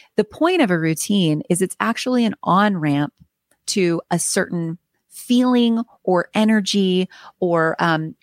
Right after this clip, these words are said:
just how you want the space to feel at that time. So if you're going into studying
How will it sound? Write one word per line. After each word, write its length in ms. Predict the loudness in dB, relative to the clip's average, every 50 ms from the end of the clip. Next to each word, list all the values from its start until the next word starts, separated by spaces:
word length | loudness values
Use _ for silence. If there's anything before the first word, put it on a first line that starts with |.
| _ -8
just 260 | -4 -4 -4 -4 -4
how 260 | -4 -2 0 2 2
you 220 | 2 2 0 0
want 380 | 0 -2 -2 -2 0 -2 -2 -2
the 80 | -4 -4
space 640 | -4 -2 0 0 2 2 2 0 -2 -6 -8 -10
to 160 | -8 -6 -6 -6
feel 560 | -6 -6 -6 -4 0 0 2 2 2 2 0
at 100 | 0 0
that 160 | -2 -4 -4
time. 320 | -4 -4 -4 -2 -2 -4
So 160 | -2 0 0 0
if 140 | 0 0
you're 220 | 0 0 0 0 0
going 280 | 0 0 0 0 0
into 180 | 0 -2 -2 -2
studying 880 | -4 -4 -4 -2 0 0 2 2 2 0 0 -2 -2 -4 -4 -4 -6